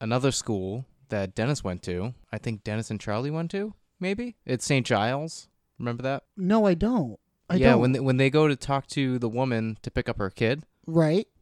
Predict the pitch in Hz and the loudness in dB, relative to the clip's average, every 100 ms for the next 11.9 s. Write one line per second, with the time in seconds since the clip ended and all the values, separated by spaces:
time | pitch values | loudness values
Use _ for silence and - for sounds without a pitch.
0 | - 127 113 92 240 269 262 - 339 240 | -8 -4 -2 4 8 8 8 8 6 6
1 | 127 - - 139 143 175 147 131 - 151 | 4 -8 -4 -2 2 4 4 2 2 2
2 | 143 151 170 208 190 _ _ _ - 165 | 4 4 6 4 0 _ _ _ 0 0
3 | 120 120 123 - 139 127 147 156 185 180 | 2 2 2 2 -2 2 2 2 -2 -6
4 | - _ _ _ _ 127 127 156 175 - | -16 _ _ _ _ -2 0 0 -2 -2
5 | 262 370 392 440 427 180 135 139 - - | 4 6 6 4 2 2 0 -4 -10 2
6 | 262 294 320 269 339 139 127 - 208 196 | 4 6 4 4 2 2 -4 4 4 6
7 | 208 202 147 143 151 220 202 175 175 147 | 4 4 2 0 0 2 4 4 2 0
8 | 123 135 135 135 139 120 110 - - - | -2 2 2 2 0 0 -2 -4 -4 -6
9 | - - 127 113 123 113 107 110 107 92 | -12 -8 -6 -4 -6 -8 -6 -6 -6 -8
10 | 85 - - 220 277 294 254 220 208 196 | -12 -10 2 8 8 8 6 6 6 4
11 | 151 156 143 131 110 80 50 113 95 | 0 -2 -4 -8 -12 -16 -6 -2 -2